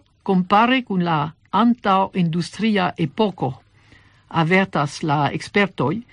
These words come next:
en ilia nova sinteza raporto. Tiu raporto estas la sumo de la naŭ lastaj jaroj de esplorado kaj reprezentas la plej ĝisdatigitan sciencan interkonsenton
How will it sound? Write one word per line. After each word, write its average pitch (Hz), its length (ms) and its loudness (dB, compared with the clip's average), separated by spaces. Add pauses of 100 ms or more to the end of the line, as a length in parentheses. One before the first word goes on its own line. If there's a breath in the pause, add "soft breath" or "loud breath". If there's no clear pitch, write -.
(140 soft breath)
en 165 280 -2
ilia 185 360 2
nova 175 400 2
sinteza 165 600 0
raporto. 139 600 -4 (580 loud breath)
Tiu 226 300 4
raporto 208 560 2
estas 180 380 -4
la 170 140 0
sumo 202 640 2
de 170 180 0
la 160 260 2
naŭ 208 540 2
lastaj 180 520 0
jaroj 190 440 2
de 147 200 -2 (120)
esplorado 180 760 0 (440 soft breath)
kaj 185 220 2
reprezentas 220 1040 2
la 170 160 0
plej 240 540 0
ĝisdatigitan 180 1400 0
sciencan 185 800 0
interkonsenton 202 1080 0